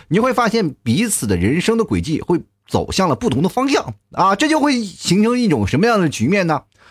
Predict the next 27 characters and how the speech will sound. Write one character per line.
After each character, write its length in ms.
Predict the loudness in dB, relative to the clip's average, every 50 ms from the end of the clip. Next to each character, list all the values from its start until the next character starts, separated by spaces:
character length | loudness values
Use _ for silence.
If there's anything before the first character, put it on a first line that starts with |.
| -12 _ 0
对 100 | 2 2
吧？ 200 | 2 0 -2 -6 _ _ _ _ _ _ _ _
就 120 | -2 0 2
是 320 | 2 2 2 0 -2 -6 _ _ _ _ _ _ _ _ _ _ _ _ _ _ _
你 220 | 0 2 2 2
一 100 | 2 2
个 100 | 2 2
人 180 | 2 2 2 2 2
坐 100 | 2 2
在 80 | 2
角 160 | 2 2 2 2
落 140 | 2 2
喝 120 | 2 2 2
闷 160 | 2 2 2
酒， 140 | 0 0 -2
其 160 | 0 0 0
他 140 | 2 2 2
的 80 | 2
人 220 | 2 2 2 2 2
聊 120 | 2 2
老 160 | 4 4 2
婆 80 | 2 0
孩 180 | 0 0 0 0
子 80 | 2
热 120 | 2 0 0
炕 160 | 2 0 0
头， 160 | 0 -2 -4